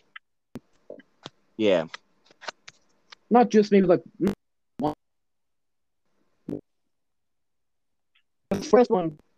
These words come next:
Speaker 2: it's necessarily, like, a real, it's, it's the first official episode.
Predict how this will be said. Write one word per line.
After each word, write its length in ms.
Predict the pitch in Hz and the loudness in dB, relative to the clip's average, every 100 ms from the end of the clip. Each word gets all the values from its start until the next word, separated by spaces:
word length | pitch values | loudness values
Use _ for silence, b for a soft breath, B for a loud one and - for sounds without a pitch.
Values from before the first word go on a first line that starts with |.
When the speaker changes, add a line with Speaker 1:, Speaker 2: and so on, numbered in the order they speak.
| - | 0
Speaker 2:
it's 180 | 240 240 | 0 2
necessarily, 320 | 240 226 180 | -2 -2 -6
like, 60 | 170 | -4
a 40 | |
real, 280 | 120 151 175 | -4 -2 -2
it's, 400 | - 269 220 - - _ _ _ _ _ _ _ _ _ _ - | 0 -4 -4 -14 -16 _ _ _ _ _ _ _ _ _ _ -14
it's 80 | - | -6
the 80 | 202 | -4
first 200 | 190 165 | -4 -6
official 300 | 202 - 127 | -10 -8 -8
episode. 440 | - - 110 113 | -8 -10 -12 -12